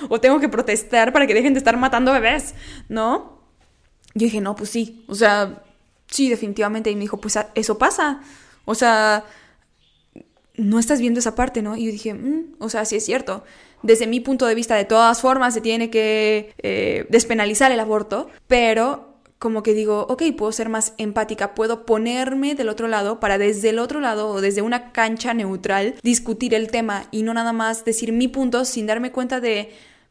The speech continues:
por qué la otra persona está en el otro punto, por qué yo no estoy entendiendo esto". Y muchas veces he cambiado de opinión gracias a plantearme el otro lado, ¿no? Yo, por ejemplo, nací católica <laughs> y, bueno, no nací, nací y me obligaron,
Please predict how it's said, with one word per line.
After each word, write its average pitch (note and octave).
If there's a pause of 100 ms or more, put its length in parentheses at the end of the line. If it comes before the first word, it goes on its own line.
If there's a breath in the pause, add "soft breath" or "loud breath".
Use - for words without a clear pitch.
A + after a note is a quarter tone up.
(180)
por A#3+
qué F4+
la G4
otra A#3
persona G#3
está G#3
en G3+
el G3
otro F#3+
punto, F#3
por G3+
qué D4+
yo B3
no A3
estoy G#3
entendiendo F#3+
esto". F#3+
Y C4
muchas G4+
veces F#4
he E4+
cambiado C#4+
de C#4
opinión B3 (360 loud breath)
gracias B3
a A3+
plantearme A3
el G#3
otro G3+
lado, G3
¿no? C4 (520 loud breath)
Yo, B3+
por D4
ejemplo, C4+ (220)
nací A#3+
católica G#3
<laughs> -
y, A#3+
bueno, A3
no G#3+
nací, A#3+
nací B3
y F#3+
me G#3
obligaron, A3